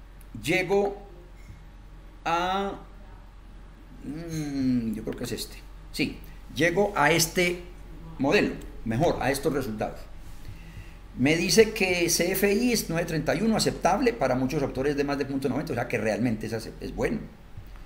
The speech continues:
El, el Cmin está entre uno y tres,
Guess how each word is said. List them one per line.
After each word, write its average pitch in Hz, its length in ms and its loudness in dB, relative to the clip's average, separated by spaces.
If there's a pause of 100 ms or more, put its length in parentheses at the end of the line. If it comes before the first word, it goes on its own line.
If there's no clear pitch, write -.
(300)
El, 131 220 2
el 117 220 0
Cmin 147 420 2
está 131 200 0
entre 135 280 2
uno 131 260 6
y 120 40 4
tres, 196 480 2